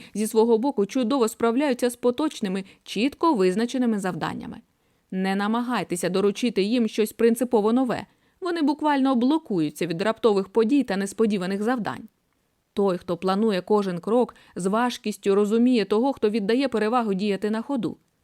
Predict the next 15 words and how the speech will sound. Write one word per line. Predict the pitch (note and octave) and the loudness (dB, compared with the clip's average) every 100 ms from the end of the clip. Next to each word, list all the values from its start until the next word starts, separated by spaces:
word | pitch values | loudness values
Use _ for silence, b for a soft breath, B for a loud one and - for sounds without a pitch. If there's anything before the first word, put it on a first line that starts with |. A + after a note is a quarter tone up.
| _ _ _ | _ _ _
Ваше | E3+ G3 F#3+ F#3 E3 | -4 -2 -2 -2 -4
завдання — | E3 D#3+ A3 A#3+ F3 F3 B | -2 -2 -2 -2 -4 -10 B
використовувати | - G#3+ A#3 B3 - C#4 A#3 A3+ | -2 2 2 2 0 0 2 0
сильні | A3 C4 B3 A3 | -2 0 0 0
сторони | A3 C#4+ B3 G#3+ G3+ B B | -2 0 0 0 -2 B B
як | E3+ E3 F#3+ A#3 | -6 -2 -2 -2
планувальників, | - D4+ D#4+ D#4 D4+ D#4 D4 D#4 B _ | -2 -2 0 2 2 0 -2 -6 B _
так | A#3 - | -8 -2
і | A3 | -2
тих, | - E3+ | 0 -2
хто | - D4+ | -2 -2
уявляє | D#4 - C#4 G#3+ D#3+ A3 | -2 0 0 0 -2 -2
життя | A#3 A#3 D#3+ | -2 -2 -4
як | F#3 A3 | -4 -4
імпровізацію. | G#3+ F#3 D#3+ D3 B2+ - - | -4 -4 -4 -6 -8 -10 -14